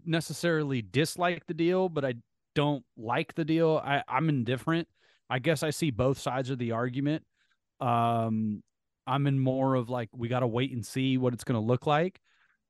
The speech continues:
Um, I, I think it's sad. I, I think really what I feel bad about is I feel bad for Jordan Poole because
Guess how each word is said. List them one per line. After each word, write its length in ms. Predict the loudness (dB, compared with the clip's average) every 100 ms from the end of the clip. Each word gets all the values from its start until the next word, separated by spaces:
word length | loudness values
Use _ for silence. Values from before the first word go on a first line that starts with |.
| _ 0
Um, 640 | 4 4 2 0 -4 -6 _ _ -12
I, 280 | -8 -4 0
I 40 |
think 220 | 2 2
it's 400 | 0 -4 -8 -10 -16 _
sad. 600 | -16 -4 0 2 2 0 0
I, 140 | -2 -2 -12 _ _ _ _ _ -20 -12 -2
I 100 | 0
think 220 | 2 0 -2 _ _ _ _ _ _
really 240 | 4 6 8
what 140 | 8
I 80 | 6
feel 180 | 6 2
bad 300 | 4 2 0
about 420 | 0 0 0 -2 -4
is 580 | -2 0 0 0 -2 -8 _ _ _ -8
I 80 | -2
feel 160 | 2
bad 260 | 4 4 2
for 80 | 0
Jordan 320 | 2 2 2
Poole 280 | 0 0 0
because 580 | -2 -4 -2 -2 -4